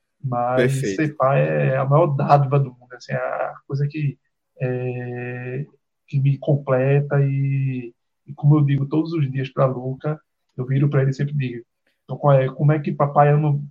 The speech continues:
Speaker 1: pergunto e respondo, "Como é que papai ama você?" E ele fica olhando assim pra mim, ele é muito esperto, e ele, ele fica pedindo pra eu dizer, eu disse, "Infinito, né? Porque você não, não cabe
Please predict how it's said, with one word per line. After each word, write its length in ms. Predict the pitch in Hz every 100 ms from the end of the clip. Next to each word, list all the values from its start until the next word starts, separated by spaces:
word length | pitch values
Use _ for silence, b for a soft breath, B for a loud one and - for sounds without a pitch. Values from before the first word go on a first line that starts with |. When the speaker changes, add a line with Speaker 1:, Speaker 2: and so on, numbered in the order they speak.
| -
Speaker 1:
pergunto 680 | - 147 147 143 156 147 196 160
e 140 | 165
respondo, 500 | 156 165 - 131 131
"Como 140 | - 143
é 20 |
que 100 | -
papai 300 | 147 147 147
ama 160 | 147
você?" 480 | 147 156 151 139 113 _ _ _ _
E 60 | 143
ele 160 | 131 139
fica 200 | 143 147
olhando 260 | 143 139
assim 180 | 139 143
pra 160 | 143 131
mim, 140 | 139
ele 140 | 151
é 40 | 151
muito 180 | 151 143
esperto, 480 | - 143 151 143
e 140 | 165 147
ele, 580 | 156 156 147 143 143 -
ele 320 | - 139 143 143 _ _
fica 160 | 156 156
pedindo 260 | 151 147 143
pra 120 | 160
eu 40 |
dizer, 320 | 165 143 120 - _ _ _
eu 140 | 135
disse, 180 | 143 - -
"Infinito, 560 | 143 180 151 131 -
né? 220 | 131 131 -
Porque 200 | _ 143
você 320 | 143 143 139
não, 200 | 151 156
não 220 | 147 165
cabe 560 | - 127 131 135 156